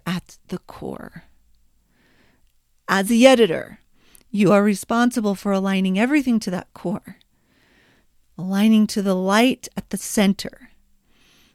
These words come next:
aligning to your philosophy, your gifts, your abilities, your hopes, your dreams. This type of alignment is what I call the energy circle. It's a framework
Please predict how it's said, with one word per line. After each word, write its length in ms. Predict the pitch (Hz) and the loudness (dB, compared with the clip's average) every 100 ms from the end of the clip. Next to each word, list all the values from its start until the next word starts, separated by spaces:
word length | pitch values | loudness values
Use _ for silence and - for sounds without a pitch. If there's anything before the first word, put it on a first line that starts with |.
| - | -14
aligning 520 | 185 185 202 208 214 | -8 -2 2 4 4
to 140 | - 196 | 2 -2
your 220 | 185 196 | -2 -2
philosophy, 720 | - 208 226 208 - - - | -2 -2 0 -2 -10 -14 -16
your 200 | - 180 | -14 -14
gifts, 560 | 175 - 233 202 - - | -12 -2 0 0 -6 -4
your 120 | 185 | -2
abilities, 560 | 170 208 208 190 175 - | -2 -2 -2 -2 -4 -8
your 100 | 185 | -12
hopes, 640 | - 208 214 220 - - - _ _ | -6 0 0 0 -8 -20 -20 _ _
your 140 | - 175 | -12 -12
dreams. 1080 | 175 - 196 233 208 131 - - - - - _ _ - _ _ _ _ _ _ _ - | -10 -4 4 6 6 2 -8 -20 -20 -20 -20 _ _ -20 _ _ _ _ _ _ _ -6
This 580 | 214 226 277 - - - _ _ | 4 6 4 2 -8 -12 _ _
type 260 | - 262 262 | -2 0 0
of 100 | 247 | 0
alignment 680 | 220 190 180 180 190 220 - | 0 0 0 0 0 0 -2
is 120 | 240 | -6
what 140 | 190 | -2
I 140 | 185 202 | -2 -2
call 640 | - - 170 165 170 233 - _ | -6 -6 -4 -4 -4 -8 -10 _
the 220 | 196 185 - - | -12 -12 -10 -4
energy 480 | 202 190 180 185 185 | 0 0 -2 -4 -6
circle. 800 | - - - 196 175 - - _ _ _ _ _ _ | -8 -12 -8 -8 -8 -14 -18 _ _ _ _ _ _
It's 160 | - 214 | -10 -8
a 60 | |
framework 920 | 196 - 214 233 220 185 180 226 _ | -8 -4 2 4 4 2 0 -2 _